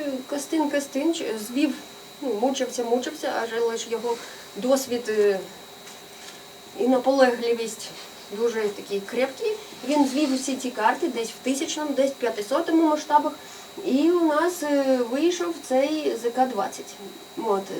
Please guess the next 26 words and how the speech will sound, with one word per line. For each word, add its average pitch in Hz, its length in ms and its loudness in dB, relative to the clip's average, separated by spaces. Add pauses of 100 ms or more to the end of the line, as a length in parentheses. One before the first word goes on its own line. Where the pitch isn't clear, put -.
З 202 140 -8
К 208 60 -6
двадцять — 262 360 0 (100)
цей 247 240 4
район 214 260 -2 (100)
гідромет. 208 380 -4 (380)
По 262 80 0
його 311 260 2
оцінкам 294 580 2
він, 285 160 2
е, 226 360 6 (420)
двадцять 262 360 2
один 240 260 2 (160)
кілометр, 262 580 2 (120)
чотириста 277 440 -2
п'ятдесят 247 520 0
метрів. 320 340 2 (540)
От, 233 280 8
е, 233 160 8
за 247 140 6
моїми 339 380 8
даними, 226 580 6 (380)
вивчення 254 560 2
цього 247 460 2 (160)
району, 247 440 4
по-, 233 100 -4